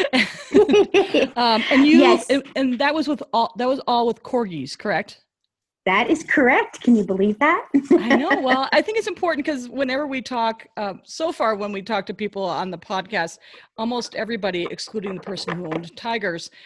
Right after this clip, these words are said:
Speaker 1: has owned either Australian Shepherds or Border Collies. And I'm starting to feel like we're <laughs> excluding everybody else. Maggie owns an Azawak and an Afghan Hound, but for obvious reasons, she's not competing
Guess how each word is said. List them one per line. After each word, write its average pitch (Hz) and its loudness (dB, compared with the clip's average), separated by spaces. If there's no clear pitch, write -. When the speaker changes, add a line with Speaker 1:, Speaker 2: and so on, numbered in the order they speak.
Speaker 1:
has 208 -4
owned 208 -6
either 208 -4
Australian 233 -6
Shepherds 202 -10
or 175 -12
Border 196 -8
Collies. 156 -12
And 185 -10
I'm 202 -8
starting 233 -6
to 214 -6
feel 208 -4
like 180 -6
we're 170 -6
<laughs> - -18
excluding 240 -4
everybody 185 -2
else. 180 -2
Maggie 254 0
owns 214 -4
an 190 -8
Azawak 165 -6
and 165 -6
an 151 -6
Afghan 165 -8
Hound, 165 -6
but 233 -4
for - -10
obvious 233 -4
reasons, 269 -8
she's 226 -12
not 190 -6
competing 185 -6